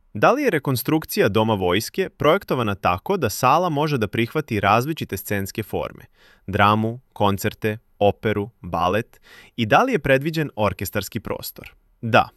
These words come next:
to će biti multifunkcionalan prostor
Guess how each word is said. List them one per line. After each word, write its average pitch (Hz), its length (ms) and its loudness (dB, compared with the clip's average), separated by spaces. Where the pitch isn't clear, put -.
to 214 120 2
će 208 140 -2
biti 180 260 -2
multifunkcionalan 107 1040 -4
prostor 156 500 0